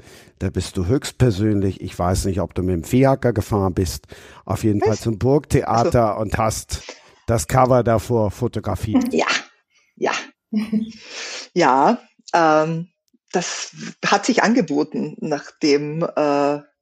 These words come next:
Speaker 2: das Burgtheater eine sehr große Rolle spielt.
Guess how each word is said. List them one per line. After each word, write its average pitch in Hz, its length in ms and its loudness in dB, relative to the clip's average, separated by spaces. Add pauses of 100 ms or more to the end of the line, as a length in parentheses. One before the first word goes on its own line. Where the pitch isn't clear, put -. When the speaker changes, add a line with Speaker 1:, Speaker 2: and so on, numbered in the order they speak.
(760)
Speaker 2:
das - 180 -6
Burgtheater 165 500 2
eine 151 140 2
sehr 147 140 2
große 156 300 -4
Rolle 151 240 2
spielt. 226 520 -2